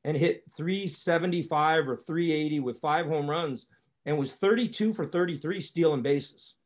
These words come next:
Um, and one other, Matt Scannell, uh, who's from, uh, Texas. His dad, Tim, is the coach at Trinity, uh, a D th-, great D three program in Texas, went to the North Woods League, which is a really advanced league,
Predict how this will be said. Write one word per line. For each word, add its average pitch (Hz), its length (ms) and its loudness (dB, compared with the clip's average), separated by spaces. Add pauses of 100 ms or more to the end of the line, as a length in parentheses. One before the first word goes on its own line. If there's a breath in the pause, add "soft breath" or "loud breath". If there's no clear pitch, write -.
(640)
Um, 135 560 0
and 151 160 -2
one 180 180 4
other, 156 200 4
Matt 160 280 0
Scannell, 165 600 -2 (440)
uh, 143 400 -2
who's 139 340 0
from, 143 420 -2
uh, 139 260 -2
Texas. 170 440 -4
His 147 140 -8
dad, 151 300 2
Tim, 165 240 0
is 143 80 -4
the 143 80 -6
coach 147 320 0
at 135 120 0
Trinity, 139 540 -6 (460)
uh, 139 240 0
a 135 100 -2
D 143 220 -2
th-, 143 180 -12
great 165 320 2
D 165 160 -2
three 165 260 -2
program 147 440 2
in 127 80 -8
Texas, 151 400 -2
went 180 180 -2
to 254 80 -4
the 233 80 -2
North 175 320 0
Woods 151 300 -2
League, 127 260 0
which 127 220 -6
is 117 100 -10
a 123 60 -8
really 175 420 4
advanced 139 480 0
league, 120 400 -2